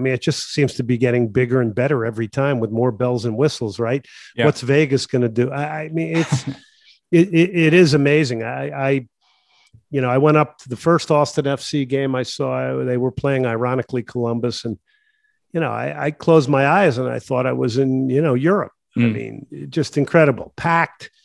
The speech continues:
Speaker 1: very vertical stadium, open ends, which was very smart 'cause it allowed airflow, because Texas is a little different when it comes to climate. So just remarkable. Supporters group, uh, crazy there as well.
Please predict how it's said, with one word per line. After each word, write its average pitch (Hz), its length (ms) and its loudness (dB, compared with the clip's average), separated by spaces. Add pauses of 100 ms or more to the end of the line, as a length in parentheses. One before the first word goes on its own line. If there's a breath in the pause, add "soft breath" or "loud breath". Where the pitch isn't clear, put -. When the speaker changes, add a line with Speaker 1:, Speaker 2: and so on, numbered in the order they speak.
(240 soft breath)
Speaker 1:
very 156 240 4
vertical 160 540 0
stadium, 156 760 -2 (340 soft breath)
open 160 300 2
ends, 160 500 2
which 135 200 -6
was 117 140 -4
very 135 240 -2
smart 147 420 0
'cause 131 200 0
it 123 80 -2
allowed 127 340 0
airflow, 160 640 4
because 120 300 -8
Texas - 460 -2
is 117 120 0
a 127 60 -2
little 123 200 0
different 143 360 2
when 127 120 0
it 123 180 -6
comes 123 240 -2
to 127 100 -8
climate. 160 520 0 (540 soft breath)
So 143 240 2
just 165 360 0 (180)
remarkable. 151 640 2
Supporters 156 560 2
group, 151 300 0 (140)
uh, 131 840 -10
crazy 139 800 0
there 135 420 2
as 104 140 -4
well. 160 440 2